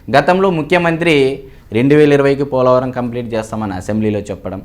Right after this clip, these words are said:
రెండు వేల ఇరవై ఒకటిలో కంప్లీట్ చేస్తా అని చెప్పడము,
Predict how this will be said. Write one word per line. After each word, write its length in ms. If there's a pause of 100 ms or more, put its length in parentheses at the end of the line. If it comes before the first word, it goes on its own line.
(200)
రెండు 200
వేల 180
ఇరవై 200
ఒకటిలో 240
కంప్లీట్ 460
చేస్తా 220
అని 160
చెప్పడము, 420